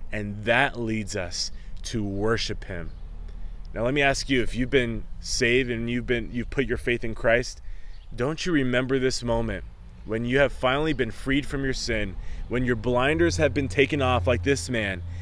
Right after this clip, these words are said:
and you affirm, "Yes, Jesus is God, I will submit my life to him,"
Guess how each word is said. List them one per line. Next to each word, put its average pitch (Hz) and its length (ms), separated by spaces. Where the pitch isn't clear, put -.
and 113 160
you 143 200
affirm, 131 380
"Yes, 135 380
Jesus 160 600
is - 280
God, 139 300
I 131 160
will 131 120
submit 135 420
my 165 180
life 143 320
to 131 120
him," 117 340